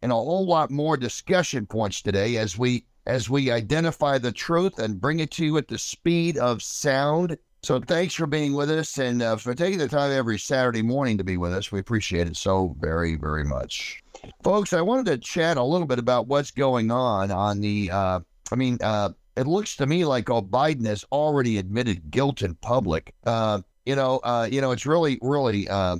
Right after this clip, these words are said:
interesting. Earlier this week, it was revealed that documents with classified markings from his time as vice president, oh, Biden,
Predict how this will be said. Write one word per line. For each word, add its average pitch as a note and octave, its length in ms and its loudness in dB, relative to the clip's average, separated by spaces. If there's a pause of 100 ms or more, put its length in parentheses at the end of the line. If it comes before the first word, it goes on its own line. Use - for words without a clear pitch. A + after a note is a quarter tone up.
(220)
interesting. A2 560 0
Earlier C#3 420 0
this G#2+ 300 -2
week, B2 300 0
it G#2 40 2
was F#2 200 0
revealed A2 560 2
that G2 240 0 (180)
documents A#2 720 0
with G#2 140 -4
classified B2+ 920 0
markings G#2 640 0
from G2+ 320 -2 (160)
his C3+ 220 -2
time C#3 340 0
as G#2+ 140 -4
vice B2+ 380 -2
president, A#2 640 0
oh, A2 160 0
Biden, A#2+ 560 0